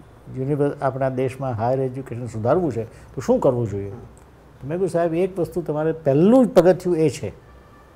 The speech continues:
કે આ દેશમાંથી પચાસ, સાઠ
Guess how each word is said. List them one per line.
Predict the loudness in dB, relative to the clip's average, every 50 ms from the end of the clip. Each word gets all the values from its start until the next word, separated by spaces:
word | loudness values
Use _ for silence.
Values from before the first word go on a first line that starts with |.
| -20 -20 -20 -20 -20 -20 -20 -18 -12 -8
કે | -6 -4
આ | 0 2 2 4
દેશમાંથી | 4 4 4 2 2 0 0 0 0 0 0 -2 -2 -2 -4 -6 -8 -10 -14 -18 -20 -10 -4 -2
પચાસ, | -2 2 6 6 8 8 6 4 0 -10 -16 -18 -20 -20 -20 -16 -8 -4
સાઠ | 0 0 0 0